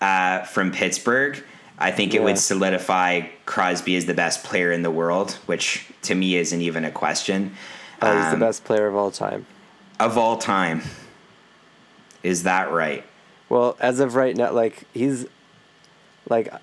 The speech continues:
Speaker 2: uh, like, it's a hot take,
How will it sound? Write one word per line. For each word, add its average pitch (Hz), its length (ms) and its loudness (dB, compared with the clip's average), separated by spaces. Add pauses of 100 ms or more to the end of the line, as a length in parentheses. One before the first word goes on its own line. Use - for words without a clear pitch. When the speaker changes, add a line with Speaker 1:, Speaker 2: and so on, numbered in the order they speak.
(320)
Speaker 2:
uh, 127 220 4
like, 120 340 0 (1080)
it's - 160 -2
a 123 80 2
hot 131 220 2
take, 117 260 -2